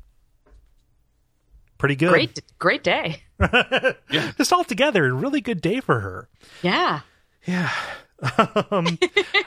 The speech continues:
Speaker 1: I, so I, I'm, I'm going to, I'm going to lean just a little bit more into kind of, like, weird, oh, uh, let's, let, let's say progressivism here. It's pretty good that, like,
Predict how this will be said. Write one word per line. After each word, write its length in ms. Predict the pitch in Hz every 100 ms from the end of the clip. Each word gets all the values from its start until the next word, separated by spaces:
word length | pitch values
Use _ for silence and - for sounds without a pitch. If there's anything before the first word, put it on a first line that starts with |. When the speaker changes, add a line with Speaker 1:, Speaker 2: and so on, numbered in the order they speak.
| 359
Speaker 1:
I, 280 | 214 190 196
so 260 | 185 190 170
I, 260 | 165 156
I'm, 100 | 156
I'm 140 | 175 151
going 240 | 156 170
to, 160 | 147 143
I'm 60 |
going 240 | 147 151 135
to 100 | 131
lean 640 | 123 123 127 127 123 135
just 240 | 123 117 120
a 60 |
little 220 | 110 131
bit 120 | 127 110
more 380 | 107 104 107
into 760 | 120 104 104 - 107 101 98 95 _ _ _ -
kind 160 | 120
of, 80 | 104
like, 160 | 104 -
weird, 640 | 104 104 104 104 101 98 -
oh, 420 | 123 110 101 95 - _ _ _ -
uh, 260 | 110 101 98
let's, 280 | 101 107 -
let, 180 | 123 131
let's 240 | 113 -
say 140 | 107 95
progressivism 680 | 107 101 98 110 101 98
here. 180 | 101 104 - - -
It's 120 | 170
pretty 180 | - 285
good 300 | 190 277 135
that, 200 | 135 120
like, 300 | 117 110